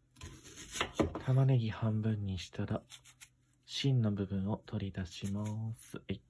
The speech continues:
と。こっちも取り出す。えいっと。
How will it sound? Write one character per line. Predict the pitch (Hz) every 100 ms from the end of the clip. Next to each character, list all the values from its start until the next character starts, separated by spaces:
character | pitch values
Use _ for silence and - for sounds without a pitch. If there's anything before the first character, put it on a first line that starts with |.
| -
と。 | - - - - - - - - - - - - - -
こ | 139
っ | -
ち | - 143
も | 120
取 | 120 110
り |
出 | 113 113
す。 | - - - - _ _ -
え |
い | -
っ | -
と。 | -